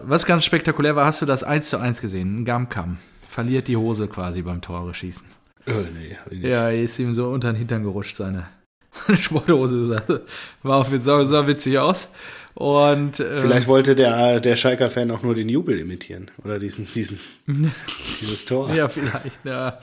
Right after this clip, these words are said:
Speaker 1: So, so sehr hat er die Hose dann doch nicht verloren. Die ist nur unter den Hintern gerutscht. Und dann,
Speaker 2: Ja, okay.
Speaker 1: ähm, ja, zwei Minuten später, äh, erhöht Julian dann wieder nach dem Ausgleich, äh, mit eins zu zwei und dann am Ende noch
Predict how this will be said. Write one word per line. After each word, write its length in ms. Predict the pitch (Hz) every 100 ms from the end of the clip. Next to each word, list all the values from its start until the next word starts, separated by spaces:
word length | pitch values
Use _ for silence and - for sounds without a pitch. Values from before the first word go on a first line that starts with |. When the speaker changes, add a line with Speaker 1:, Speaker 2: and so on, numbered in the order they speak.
| - - - - - - -
Speaker 1:
So, 260 | 131 143
so 360 | 147 127 160 160
sehr 180 | 151 147
hat 100 | 156
er 80 | 139
die 100 | 135
Hose 200 | 135 123
dann 120 | 117
doch 80 | 127
nicht 140 | 107
verloren. 280 | 101 95 98
Die 60 |
ist 100 | 104
nur 100 | 123
unter 180 | 110 107
den 40 | 98
Hintern 280 | 101 98 95
gerutscht. 340 | 98 113 -
Und 180 | - 123
dann, 300 | 127 127 135
Speaker 2:
Ja, 40 | 135
okay. 400 | 139 131 123 127
Speaker 1:
ähm, 280 | 127 123 117 - - - _ _ - _ _
ja, 160 | - 104
zwei 160 | - 135
Minuten 220 | 131 131
später, 260 | - 131
äh, 500 | 123 120 - 117 110 120
erhöht 380 | 117 143 - -
Julian 340 | 117 131 131 123
dann 180 | 120 120
wieder 200 | 120 117
nach 160 | 117
dem 140 | 117 113
Ausgleich, 640 | 117 117 - 104 107 -
äh, 320 | 113 110 104
mit 160 | 104 104
eins 200 | 113 -
zu 40 |
zwei 240 | - 107 104
und 100 | 101
dann 180 | 101 95
am 160 | 90
Ende 320 | 87 95 92
noch 280 | 85 82 -